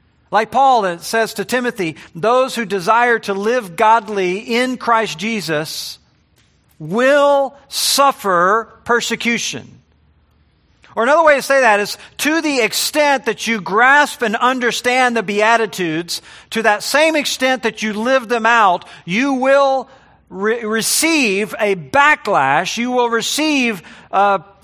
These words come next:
a, a sort of commensurate kind of animosity from the world."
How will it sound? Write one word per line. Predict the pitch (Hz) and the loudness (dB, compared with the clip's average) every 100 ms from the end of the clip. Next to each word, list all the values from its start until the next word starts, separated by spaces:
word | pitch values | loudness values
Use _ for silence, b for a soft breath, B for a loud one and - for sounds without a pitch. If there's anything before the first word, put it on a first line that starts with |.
| - | -4
a, | 185 185 185 | -2 -2 -4
a | 175 | -4
sort | 220 214 | -2 -2
of | 185 - | -2 -4
commensurate | 202 208 214 269 294 - 262 254 254 254 | -2 -2 0 0 0 -2 0 2 0 -2
kind | - 233 247 247 226 | 0 2 2 2 2
of | 208 202 | 0 0
animosity | 233 247 233 226 240 247 - 202 202 | 0 2 4 4 4 2 -4 -4 -4
from | 190 233 240 233 208 | -4 0 0 0 -2
the | |
world." | 202 220 202 120 - | 2 2 2 0 -8